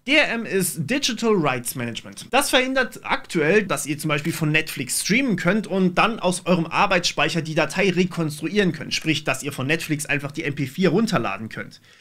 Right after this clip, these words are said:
Dazu müsst ihr dann tatsächlich einen Screen Recorder laufen lassen. Naja, D R M für Websites hieße aber, Veränderungen könnten wirklich erkannt werden. Und das wiederum wäre natürlich für Google,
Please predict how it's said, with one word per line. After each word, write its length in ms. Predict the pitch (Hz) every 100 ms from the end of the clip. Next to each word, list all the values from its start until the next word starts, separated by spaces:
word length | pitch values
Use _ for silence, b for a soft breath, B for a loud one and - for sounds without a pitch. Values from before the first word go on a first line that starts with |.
| B B B
Dazu 480 | 202 208 - 294 294 196
müsst 240 | 240 240
ihr 80 | 226
dann 320 | 208 214 196 B B - - -
tatsächlich 520 | - 220 214 190 180
einen 180 | 180 175
Screen 240 | 170 165 135
Recorder 360 | 127 120 113
laufen 260 | 110 107 107
lassen. 260 | - 113 -
Naja, 220 | - 226 - B B -
D 80 |
R 140 | 294 277
M 100 | 311
für 120 | 262
Websites 460 | 269 - 254 226 -
hieße 420 | 208 285 233 -
aber, 280 | 139 185 185
Veränderungen 920 | - - 214 226 214 139 131 127 123
könnten 580 | 190 208 208 220 190 143
wirklich 420 | 147 143 143 -
erkannt 400 | 165 - 190 180
werden. 240 | 95 - - _
Und 220 | 214 185
das 240 | 180 226 285
wiederum 460 | 285 294 311 254
wäre 180 | 214 277
natürlich 380 | 320 - 220 -
für 120 | 123
Google, 400 | 131 233 185